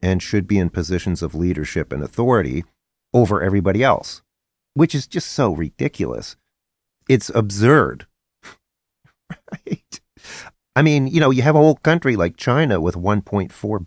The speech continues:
billion people, which is the second biggest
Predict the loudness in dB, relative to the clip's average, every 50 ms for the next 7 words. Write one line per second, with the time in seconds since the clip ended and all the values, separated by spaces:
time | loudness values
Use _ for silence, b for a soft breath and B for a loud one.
0 | _ _ 0 0 2 2 0 0 -2 -2 -2 -2 -2 -2 -2 -4 -6 -6 -8 _
1 | _ _ _ _ _ _ -6 0 0 0 0 0 -4 -4 -4 -4 -6 -6 -6 -6
2 | -2 0 0 0 0 0 0 0 0 -2 -4 -6 _ _ -2 -2 0 0 0 -2
3 | -2 -4 -8 -14 -18 -20